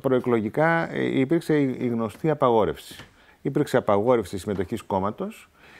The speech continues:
η οποία είναι κόντρα στο Σύνταγμα, με βα-, βάση όσα είπε ο, και ο πρώην πρόεδρος του Συμβουλίου Επικρατείας, ο κύριος Σωτήρης, ε, Ρίζος, η οποία όμως επικυρώθηκε ως νομολογία πλέον από το Α ένα τμήμα του, του Αρείου Πάγου.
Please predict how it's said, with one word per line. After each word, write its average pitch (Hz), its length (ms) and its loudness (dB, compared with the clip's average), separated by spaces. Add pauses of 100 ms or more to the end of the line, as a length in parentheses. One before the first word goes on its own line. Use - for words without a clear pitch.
(120)
η 139 120 0
οποία 165 260 2
είναι 151 140 2
κόντρα 143 340 2
στο 104 140 -8
Σύνταγμα, 90 440 0
με 87 140 -4
βα-, 92 480 0
βάση 101 440 0
όσα 95 260 0
είπε 95 220 0
ο, 87 100 2
και 85 160 -4
ο 90 100 2 (200)
πρώην 95 240 -2
πρόεδρος 90 400 -2
του - 120 -20
Συμβουλίου 90 260 -2
Επικρατείας, 85 560 -4
ο 90 40 -6
κύριος 90 260 -2
Σωτήρης, 85 520 -6
ε, 80 260 -2
Ρίζος, 131 460 -2
η 156 40 0
οποία 147 180 0
όμως 175 180 -2
επικυρώθηκε 147 760 -2 (500)
ως 135 200 2
νομολογία 117 540 2
πλέον 139 300 0
από 113 240 0
το 101 320 2
Α 117 160 2 (140)
ένα 120 180 0
τμήμα 117 360 -4
του, 98 460 -2
του 101 100 2
Αρείου 98 240 2
Πάγου. 78 360 2